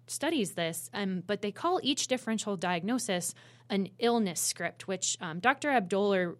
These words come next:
likened to basically a folder. And she said, you know, you, you come up with your differential, each differential diagnosis is an illness script, and you basically take one of these folders of possible diseases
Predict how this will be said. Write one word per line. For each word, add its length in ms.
likened 580
to 140
basically 680
a 80
folder. 520
And 80
she 180
said, 300
you 140
know, 200
you, 360
you 220
come 180
up 100
with 120
your 80
differential, 640
each 240
differential 420
diagnosis 520
is 120
an 120
illness 320
script, 400
and 120
you 60
basically 500
take 460
one 180
of 140
these 240
folders 540
of 340
possible 460
diseases 640